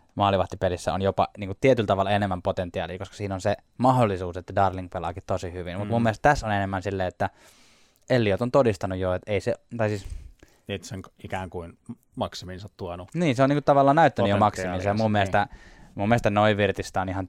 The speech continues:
Speaker 1: turha puhua myöskään, että se nyt olisi yhtäkkiä jotenkin superhyvä, koska se on pelannut tuolla jo monta kautta ja se on ollut välillä ihan hyvä, mutta
Speaker 2: Mm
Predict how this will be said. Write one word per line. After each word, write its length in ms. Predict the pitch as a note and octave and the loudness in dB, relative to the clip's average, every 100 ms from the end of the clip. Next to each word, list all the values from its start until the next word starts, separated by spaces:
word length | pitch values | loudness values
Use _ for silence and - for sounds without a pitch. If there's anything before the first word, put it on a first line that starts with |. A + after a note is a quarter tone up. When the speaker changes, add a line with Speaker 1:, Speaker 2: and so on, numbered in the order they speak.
| _ | _
Speaker 1:
turha 260 | G2+ F#2 F#2+ | -2 -2 -2
puhua 280 | F#2+ F#2 F2 | -4 -4 -4
myöskään, 480 | F2+ F2 - F2 | -6 -8 -6 -6
että 200 | E2+ - | -6 -12
se 120 | F2+ F2 | -12 -10
nyt 140 | E2+ | -8
olisi 180 | E2 E2+ | -8 -8
yhtäkkiä 360 | E2+ - - | -12 -12 -10
jotenkin 260 | C2 E2+ - | -10 -12 -16
superhyvä, 600 | - F2 E2+ F2 E2+ F2 | -16 -10 -10 -8 -10 -8
koska 320 | F2 - F2+ _ _ - | -10 -8 -8 _ _ -4
se 100 | A2 | 2
on 80 | |
pelannut 280 | A#2 B2+ B2+ | 4 4 4
tuolla 180 | B2 A#2 | 4 6
jo 60 | A2+ | 6
monta 280 | A#2+ G#2+ | 4 4
kautta 320 | G#2+ G2+ - G2 | 4 2 2 2
ja 160 | F#2+ - | 2 -2
se 120 | - | -6
on 80 | G2 | -4
ollut 140 | G2 | 0
välillä 300 | A#2 A2 F#2+ | 2 2 0
ihan 220 | F2+ F2 F2 | -2 -6 -8
hyvä, 160 | F2+ | -8
mutta 260 | E2 - - _ - | -10 -16 -20 _ -16
Speaker 2:
Mm 240 | F2+ | -14